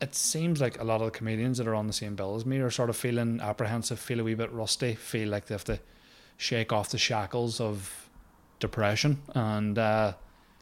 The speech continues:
learn, not learn how to do it again, but at least sort of stretch a muscle that's not been stretched in a long time.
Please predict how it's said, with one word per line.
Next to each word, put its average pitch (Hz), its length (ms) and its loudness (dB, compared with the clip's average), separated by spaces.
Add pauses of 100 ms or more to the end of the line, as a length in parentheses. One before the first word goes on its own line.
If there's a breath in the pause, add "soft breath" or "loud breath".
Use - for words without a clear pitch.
(100)
learn, 117 500 0
not 139 140 4
learn 107 240 2
how 107 120 -2
to 101 120 -2
do 98 140 -4
it 98 80 -4
again, 135 260 0
but 110 120 -2
at 98 120 -10
least 107 340 -2
sort 120 240 2
of 98 160 0 (760 loud breath)
stretch - 420 0
a 120 60 0
muscle 104 360 0
that's 123 220 -2
not 107 180 -2
been 110 120 -4
stretched - 440 -4
in 113 120 -8
a 107 100 -4
long 104 240 -2
time. 107 380 0